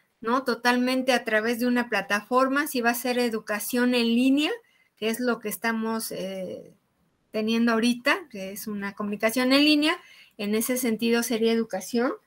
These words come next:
este, porque hablan de educación a distancia y creo que ya es importante que se haya, se haga esta decantación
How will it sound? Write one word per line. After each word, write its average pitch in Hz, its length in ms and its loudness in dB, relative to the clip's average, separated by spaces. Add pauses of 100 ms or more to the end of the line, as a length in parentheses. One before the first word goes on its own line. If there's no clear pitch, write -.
(600)
este, 208 460 -6
porque 226 320 0
hablan 240 320 4
de 233 340 4
educación 220 760 -2
a 233 80 4
distancia 285 680 4
y 247 160 0
creo 240 300 2
que 247 140 2
ya 233 140 0
es 233 120 -4
importante 226 640 -2
que 214 120 -4
se - 160 -4
haya, 220 280 -2
se - 240 -2
haga 220 240 2
esta 233 260 0
decantación 220 880 -2